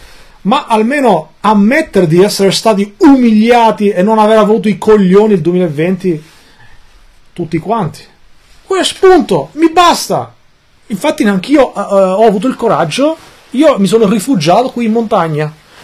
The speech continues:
Rifugiato in montagna, sembra chissà che cazzo. Questa è una cazzo di casa con un parassito, lo prendo da, dai miei genitori che lavorano per mantenere me.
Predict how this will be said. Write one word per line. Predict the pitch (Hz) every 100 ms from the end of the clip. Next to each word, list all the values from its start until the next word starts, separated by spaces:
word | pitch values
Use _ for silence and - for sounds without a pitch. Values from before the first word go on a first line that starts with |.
| - - - -
Rifugiato | 175 185 196 170 185
in | 180
montagna, | 175 180 175 170 151
sembra | - 175 175
chissà | 170 165
che | 185
cazzo. | 175 185 170 175
Questa | 214 214
è | 214
una | 196
cazzo | 220 214 214
di |
casa | 196 240 226 196
con | 196
un | 214
parassito, | 196 220 214 - 233 214
lo | 190
prendo | 190 202 208 208 196 190
da, | 175
dai | 170 175
miei | 185 180
genitori | 165 185 190 170
che | 170
lavorano | 180 185 214 233 240 233
per | - 190
mantenere | 185 180 180 175 170
me. | 156 131 113